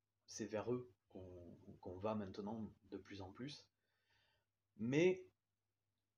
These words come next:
on essaye de garder en tête cette idée de ne pas plaire à tout le monde. Parce qu'en réalité, plus on est clivant, moins on plaît à tout le monde, plus ça veut dire qu'on a une identité forte. Et cette identité forte, elle se traduit aujourd'hui chez Artefact par la communauté qu'on a,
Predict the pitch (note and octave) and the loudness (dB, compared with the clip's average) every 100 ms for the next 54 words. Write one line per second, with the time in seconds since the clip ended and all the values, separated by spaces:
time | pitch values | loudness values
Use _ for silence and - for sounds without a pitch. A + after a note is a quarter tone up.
0 | _ B2+ C#3 C#3+ E3+ D3+ C3 C3 C3 C#3 | _ 0 2 4 4 4 4 4 4 4
1 | D#3+ E3+ - - A#2+ A#2 D3+ D#3 - A#2 | 4 4 2 -2 0 4 2 2 -2 -4
2 | B2+ C#3 C#3+ A#2+ A2 B2+ C#3 C3+ A2+ A2 | 0 2 2 0 0 0 0 0 -2 -4
3 | G#2+ F#2+ G2 _ _ _ _ - G#2+ - | -6 -6 -10 _ _ _ _ -8 -6 -2
4 | A2+ A#2 A#2 A2+ C#3 E3 - _ _ _ | 2 4 4 2 2 0 -4 _ _ _
5 | _ _ _ _ _ _ _ _ - E3 | _ _ _ _ _ _ _ _ 2 4
6 | D3+ C3 - B2 B2 C#3+ B2 C3+ B2+ B2+ | 4 0 -2 0 2 2 2 2 2 2
7 | A#2 - A2+ B2+ D3 C3 - D3 B2 A2 | 2 2 -2 0 -2 -4 -4 -2 2 4
8 | B2 A#2+ G#2+ G#2 G2+ G#2 - - - - | 2 2 0 2 0 -4 -6 -10 -12 -2
9 | - - - _ _ _ _ _ - G#2 | -2 -2 -16 _ _ _ _ _ -6 -4
10 | G#2 - C#3 D3 - A2 - C3+ - G#2+ | -4 0 2 2 0 -4 2 2 2 -2
11 | - G2+ - G#2+ A#2 A#2 G#2+ G2+ A#2 B2 | -2 -6 -4 -2 0 0 0 -2 -2 -4
12 | - F#2 - G2+ B2 B2+ - - G2+ G2 | -4 -6 -6 -4 -2 -4 -6 -4 -2 -2
13 | - A#2 A2 G#2+ G#2+ G#2 A#2 | -2 -2 -2 -4 -6 -4 -6